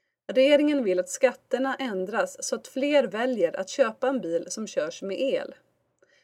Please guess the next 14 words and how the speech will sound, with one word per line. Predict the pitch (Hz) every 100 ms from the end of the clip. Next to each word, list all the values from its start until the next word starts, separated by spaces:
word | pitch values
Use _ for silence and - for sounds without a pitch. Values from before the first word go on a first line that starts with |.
| _
På | -
så | 185 208
sätt | 226 247 -
blir | 254
det | 247
mindre | 254 196 185 196
utsläpp | 247 180 - - 175 -
av | 185 180 196
farliga | - 262 190 160 170
gaser | 165 226 185 - - 226 -
som | - 214
kommer | - 165 -
från | 160 160
bensin. | 165 - 240 -